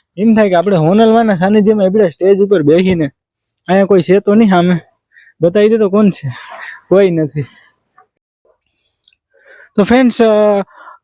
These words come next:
આ સોનલધામ મઢડાની અંદર જે સોનલ બીજની ભવ્ય તૈયારીઓ છે, આજે અઠ્યાવીસ તારીખે ઘણું બધી કામ ચાલુ થઈ ગયું છે, ઘણા બધી સરસ મજાનું સ્ટેજ બની ગયું છે અને બીજી પણ રસોડાની પણ ઘણી બધી વસ્તુ આપણે જોઈ, મંદિરની પણ ઘણી બધી વસ્તુ જોઈ.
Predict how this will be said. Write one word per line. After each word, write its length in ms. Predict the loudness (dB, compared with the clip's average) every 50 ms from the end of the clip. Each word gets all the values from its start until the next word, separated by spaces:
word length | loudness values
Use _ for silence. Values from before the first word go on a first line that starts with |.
| _ -4
આ 200 | -2 0 0 0
સોનલધામ 580 | -2 -2 0 0 2 2 2 2 0 0 0
મઢડાની 440 | 0 0 0 0 0 0 0 -2 -2
અંદર 240 | -2 0 0 0 2
જે 160 | 2 0 0
સોનલ 360 | 0 -2 0 0 2 0 0
બીજની 280 | 0 -2 -2 -2 -2 0
ભવ્ય 340 | 0 0 2 2 0 0 0
તૈયારીઓ 420 | 0 0 0 2 0 0 0 -2
છે, 120 | 0 0
આજે 280 | 0 0 0 0 0 -2
અઠ્યાવીસ 460 | -2 -2 -6 -4 -2 0 0 0 -2 -4 -2
તારીખે 400 | -2 -2 -2 -2 -2 0 0 0
ઘણું 240 | 0 0 0 0 -2
બધી 440 | -2 0 0 0 2 2 0 0 -2 -6 _ _ _ _ _ _ _
કામ 260 | -2 -2 0 0 0
ચાલુ 240 | 0 0 0 0 0
થઈ 200 | 0 -2 -2 0
ગયું 160 | -2 -2 0
છે, 120 | 0 0
ઘણા 220 | 0 0 0 0 0
બધી 360 | -2 0 2 2 2 2 0
સરસ 260 | 0 -2 -4 -4 -4 -4
મજાનું 260 | -4 -2 0 -2 -2
સ્ટેજ 300 | -4 -2 0 0 0 0
બની 280 | 0 -2 -2 -2 -2 0
ગયું 180 | 0 0 0
છે 140 | 0 -2 -4 -4 -6 _ -20 -20 _ _ -6
અને 140 | -4 -2 0
બીજી 280 | 0 0 0 0 0
પણ 220 | 0 0 0 2 2
રસોડાની 560 | 2 2 0 0 0 0 0 0 0 -2 -2
પણ 180 | -2 -2 0
ઘણી 180 | 0 0 0 0
બધી 200 | 0 0 0 0
વસ્તુ 280 | 0 0 0 -2 -2 -2
આપણે 200 | 0 0 0 0
જોઈ, 240 | 2 2 2 2
મંદિરની 440 | 2 2 0 2 2 0 0 0 0
પણ 180 | 0 0 0 0
ઘણી 180 | 0 0 2
બધી 200 | 2 0 0 0
વસ્તુ 320 | -2 -2 -2 -2 _ -6 -2
જોઈ. 240 | 0 0 0 0